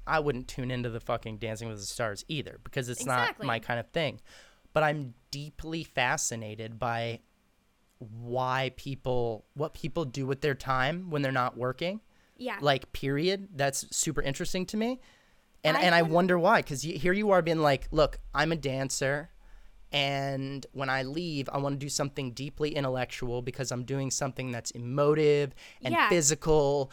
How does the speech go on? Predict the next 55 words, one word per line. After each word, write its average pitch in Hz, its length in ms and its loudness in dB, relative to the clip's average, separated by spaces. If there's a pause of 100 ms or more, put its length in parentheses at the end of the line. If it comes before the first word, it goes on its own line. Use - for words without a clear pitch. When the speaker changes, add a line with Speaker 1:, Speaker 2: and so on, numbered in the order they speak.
(140)
Speaker 1:
and 120 180 -4
puts - 220 -2
me 165 80 0
in 151 60 0
my 147 100 4
body, 131 480 0
and 135 100 0
I 139 60 4
wanna, 151 200 4
like, 135 200 0
retreat 151 340 -2
up 143 120 0
to 147 100 -4
my 127 100 2
brain 131 300 0
for - 140 -4
a 123 40 0
little 110 200 -6
while 117 180 0
Speaker 2:
Yeah, - 160 2
Speaker 1:
and 226 80 -4
think." - 20 -8 (140)
Speaker 2:
exactly. 202 380 -6
Speaker 1:
Yeah, 233 120 6 (100)
Speaker 2:
Yeah. 196 140 -6
Speaker 1:
of - 80 -14
course. - 320 0 (120)
So, - 260 4
but 196 140 4
some 240 180 4
people 233 260 0
don't. 160 240 4 (440)
Some 180 200 0
people 214 300 2
wanna 196 200 4
retreat 175 500 -2
to 160 560 0
watching 147 360 2
Real 139 160 2
Housewives, 139 640 0
which 131 100 -8
I 127 60 0
cannot 180 340 4
imagine 139 320 2
makes 117 200 -4
them 120 160 -4
think. 117 340 -2 (340)
And 175 80 2
it's 156 100 0
like, 330 100 6
Speaker 2:
Right. 160 80 2
Speaker 1:
what 180 140 8
is 156 140 2
that 175 200 6
retreat? 165 440 2